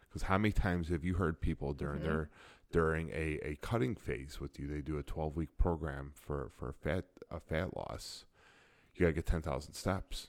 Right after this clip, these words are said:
Speaker 1: Well, I can't go outside. It's snowy out. Well, that's a bunch of malarkey. You just throw on some boots. That's my, that would,
Speaker 2: Yeah.
Speaker 1: I, that's what I would say. But this is a, probably a common question.
Speaker 2: It is.
Speaker 1: Is how am I gonna get ten thousand steps when it's fifteen degrees out? It's not safe to walk.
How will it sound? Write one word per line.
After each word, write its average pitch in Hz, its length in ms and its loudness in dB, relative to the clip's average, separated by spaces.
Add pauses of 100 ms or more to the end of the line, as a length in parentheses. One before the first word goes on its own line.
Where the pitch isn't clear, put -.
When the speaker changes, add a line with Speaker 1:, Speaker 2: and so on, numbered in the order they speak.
(120)
Speaker 1:
Well, 175 120 6
I - 20 8
can't 101 220 0
go 73 80 -2
outside. 73 360 -2
It's - 140 -14
snowy 80 240 -2
out. - 200 -10
Well, 82 160 -2
that's 76 200 -2
a - 20 -6
bunch 71 260 -6
of 64 60 -12
malarkey. 67 360 -8
You 67 60 -12
just - 140 -8
throw 80 140 2
on 71 80 -4
some - 140 -14
boots. 82 380 -2 (520)
That's 120 280 8
my, 110 260 6
that 101 180 8
would, 95 160 8
Speaker 2:
Yeah. 190 140 12
Speaker 1:
I, - 20 12
that's 101 180 4
what 104 80 8
I 120 60 10
would 123 180 8
say. 76 380 -2 (380)
But 90 280 6 (160)
this 110 320 4
is 117 60 2
a, 98 80 6
probably 85 400 4
a 73 60 -2
common 76 380 -2
question. - 580 -2
Speaker 2:
It 180 80 -2
is. - 200 -2
Speaker 1:
Is 80 340 0
how - 180 -2
am 127 60 2
I 123 60 4
gonna 107 140 4
get 85 120 0
ten 98 140 2
thousand 82 300 -2
steps - 340 -2
when 80 80 0
it's 78 120 -6
fifteen 82 300 -4
degrees 87 300 0
out? 71 160 -8
It's - 220 -10
not 78 220 -4
safe 71 260 -6
to - 100 -8
walk. 80 480 -6